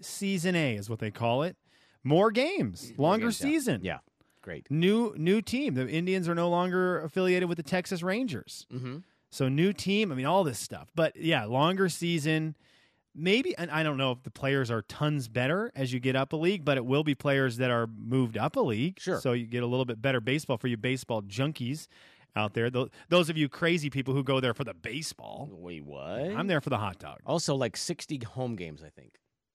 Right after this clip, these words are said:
Speaker 1: That is awesome.
Speaker 2: That's
Speaker 1: I'm so excited.
Speaker 2: Yeah,
Speaker 1: Tuesday
Speaker 2: so
Speaker 1: night, tomorrow night, Indians baseball
Speaker 2: Let's
Speaker 1: starts.
Speaker 2: go.
Speaker 1: So thank you for being part of our show, Spokane Indians, Indians baseball. We will be part of your show all summer long.
Speaker 2: There you have it.
Speaker 1: Okay, plenty to get to this hour.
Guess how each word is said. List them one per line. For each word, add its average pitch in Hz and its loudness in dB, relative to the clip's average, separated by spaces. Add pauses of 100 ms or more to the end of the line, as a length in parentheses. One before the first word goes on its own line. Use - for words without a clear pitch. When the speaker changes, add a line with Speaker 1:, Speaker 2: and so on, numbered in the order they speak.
(160)
Speaker 1:
That 190 -10
is 107 -12
awesome. 90 -14
Speaker 2:
That's 107 -2
Speaker 1:
I'm 220 0
so 247 0
excited. 190 0
Speaker 2:
Yeah, 240 2
Speaker 1:
Tuesday 233 -2
Speaker 2:
so 185 0
Speaker 1:
night, 165 -2
tomorrow 220 2
night, 185 2
Indians 196 -2
baseball 147 0
Speaker 2:
Let's 143 -10
Speaker 1:
starts. 143 0
Speaker 2:
go. 143 -2
Speaker 1:
So 127 -6
thank 170 -2
you 160 -10
for 170 -2
being 151 0
part 143 0
of 127 0
our 151 4
show, 151 -2
Spokane 147 -2
Indians, 143 0 (120)
Indians 139 -2
baseball. 135 2
We 208 2
will 214 4
be 139 0
part 139 2
of 110 -4
your 226 6
show 143 2
all 127 0
summer 165 -2
long. 95 -6 (100)
Speaker 2:
There 76 -16
you 87 -6
have 127 0
it. - -12 (720)
Speaker 1:
Okay, 156 2 (160)
plenty 226 -2
to 247 0
get 175 0
to 170 0
this 139 0
hour. 117 0